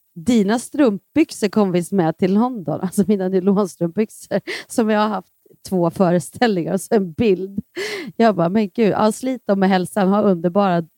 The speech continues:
dagar nu." De låg i baksätet och Krille trodde det var mina och la dem i min väx-, väska. För ha-, Krill-, hennes Krille kom upp och hämtade henne igår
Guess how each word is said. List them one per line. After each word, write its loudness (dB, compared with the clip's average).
dagar 0
nu." -2
De 2
låg 0
i 2
baksätet -2
och 2
Krille 0
trodde -2
det 2
var 4
mina 0
och 0
la 0
dem 0
i 0
min -6
väx-, -12
väska. 0
För 2
ha-, 0
Krill-, 0
hennes 0
Krille 0
kom 0
upp -2
och -2
hämtade 0
henne -2
igår 0